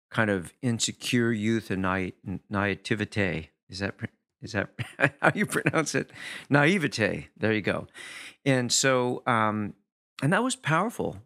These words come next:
for me, that ritual. So I wanna talk today about the power of ritual. A ritual,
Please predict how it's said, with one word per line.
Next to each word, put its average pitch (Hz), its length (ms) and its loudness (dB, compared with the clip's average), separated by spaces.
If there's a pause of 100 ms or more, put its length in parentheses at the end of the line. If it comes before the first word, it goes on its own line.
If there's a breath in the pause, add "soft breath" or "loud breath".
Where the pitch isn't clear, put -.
for 104 280 0
me, 78 300 -8 (120)
that 98 400 -2
ritual. 90 500 -4 (560 loud breath)
So 190 120 4
I - 20 4
wanna 254 140 2
talk 190 280 0
today 117 200 2
about 101 260 2
the - 60 -12
power 107 540 2
of 85 320 -4
ritual. 85 540 0 (1080)
A 110 100 0
ritual, 113 720 0